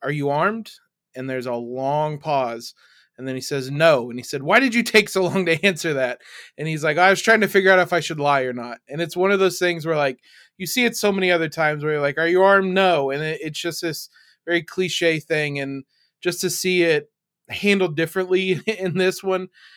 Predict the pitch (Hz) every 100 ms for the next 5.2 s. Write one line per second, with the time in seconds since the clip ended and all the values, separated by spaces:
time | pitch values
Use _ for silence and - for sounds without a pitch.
0 | _ - 180 190 196 185 185 156 165 165
1 | 175 160 147 139 156 165 180 180 - 175
2 | 175 170 165 _ 156 160 156 - 147 180
3 | 165 151 151 151 160 156 160 165 147 147
4 | 156 - 160 156 143 143 165 170 170 156
5 | 170